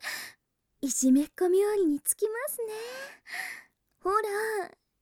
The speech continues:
射精、射精。まだ？ねえねえ、顔面シャワーまだ？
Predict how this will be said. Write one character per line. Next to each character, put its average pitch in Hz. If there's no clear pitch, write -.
射 370
精、 359
射 440
精。 466
ま 381
だ？ 370
ね 247
え 302
ね 311
え、 311
顔 285
面 359
シ 494
ャ 440
ワ 359
ー -
ま 330
だ？ 494